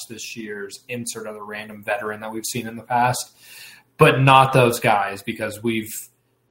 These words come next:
kicked the tires off the, on those guys,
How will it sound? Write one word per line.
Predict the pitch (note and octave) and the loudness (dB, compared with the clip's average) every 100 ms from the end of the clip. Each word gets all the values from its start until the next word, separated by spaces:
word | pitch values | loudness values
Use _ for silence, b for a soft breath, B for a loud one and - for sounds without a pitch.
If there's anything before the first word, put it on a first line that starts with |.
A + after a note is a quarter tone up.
| _ - | _ 0
kicked | E3+ E3 | 0 2
the | D3+ | 0
tires | - - C3+ C3+ B2+ | 0 4 6 6 4
off | B2+ - | 2 2
the, | C3+ B2+ B2+ C3 C#3 - _ | 0 2 0 -2 -4 -14 _
on | C#3+ C#3+ C#3+ | 2 4 4
those | C#3 C3+ - | 2 2 2
guys, | C#3 B2+ B2+ B2+ | 4 4 4 0